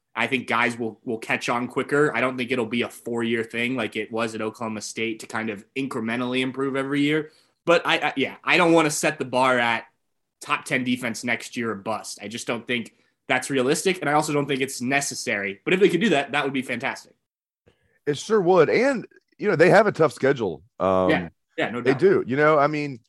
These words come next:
Speaker 2: I hope they can be better than top forty. I, you know, I, you know, top thirty would be, I think that, that would, that would, that would be, I don't wanna say ideal, but yeah,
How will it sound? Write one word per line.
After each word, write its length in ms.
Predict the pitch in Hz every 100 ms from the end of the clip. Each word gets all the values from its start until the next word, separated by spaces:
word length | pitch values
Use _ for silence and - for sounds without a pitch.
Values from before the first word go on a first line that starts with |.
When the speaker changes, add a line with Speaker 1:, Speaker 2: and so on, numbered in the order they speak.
| _ _ -
Speaker 2:
I 120 | 196
hope 140 | 202
they 100 | 185
can 100 | 147
be 80 | 131
better 240 | 113 120
than 120 | 113 101
top 280 | 120 101
forty. 380 | - 110 104 104
I, 140 | 107 117
you 140 | 131
know, 260 | 123 107 -
I, 140 | 127 113
you 140 | 120
know, 60 | 101
top 280 | 139 131 -
thirty 340 | 123 123 127
would 220 | 117 113
be, 440 | 107 110 107 98 90 _ _ _ _ _ _ -
I 40 |
think 180 | 117 101
that, 160 | 120 117
that 180 | 143
would, 160 | 131 117 -
that 180 | 127 139
would, 140 | 139 -
that 160 | 139
would 160 | 131 95
be, 300 | 92 87 85 - _ _ -
I 60 |
don't 80 | 104
wanna 140 | 82
say 120 | - 87
ideal, 640 | 92 85 80 98 85 85
but 200 | 80 -
yeah, 300 | 98 80